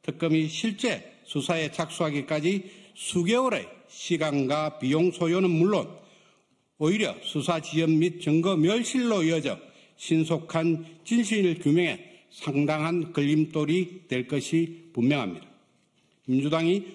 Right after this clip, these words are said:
오십억 클럽 수사를 지연시켜야 할 사유가 있지 않고서야 이토록 오십억 클럽 특검법을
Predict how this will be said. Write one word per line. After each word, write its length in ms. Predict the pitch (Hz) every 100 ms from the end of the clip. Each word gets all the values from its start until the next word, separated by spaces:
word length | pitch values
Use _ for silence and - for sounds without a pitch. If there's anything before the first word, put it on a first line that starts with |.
| -
오십억 400 | - 147 247 220
클럽 260 | - 202 202
수사를 420 | 156 170 214 143 - - _ _
지연시켜야 680 | - 165 196 190 226 - 190
할 200 | 151 170
사유가 560 | 160 160 190 190 120 - - - _
있지 380 | 196 190 - 165
않고서야 680 | 165 175 175 135 143 123 - - - _ _
이토록 540 | 143 135 175 170 170 170
오십억 400 | 139 143 190 180
클럽 340 | 180 170 175
특검법을 680 | - 196 - 202 196 190 120